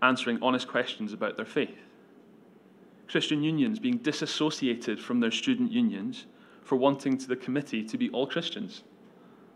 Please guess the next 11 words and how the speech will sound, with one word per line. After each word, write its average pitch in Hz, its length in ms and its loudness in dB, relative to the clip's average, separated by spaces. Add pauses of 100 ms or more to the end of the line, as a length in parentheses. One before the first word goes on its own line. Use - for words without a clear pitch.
(1400)
Or 139 140 10
if 139 100 4
we 160 60 2
think 156 200 -2
more 165 140 6
globally, 156 400 4 (1600)
and 131 140 6
more 135 160 8
in 127 80 6
line 131 200 8
with 117 120 0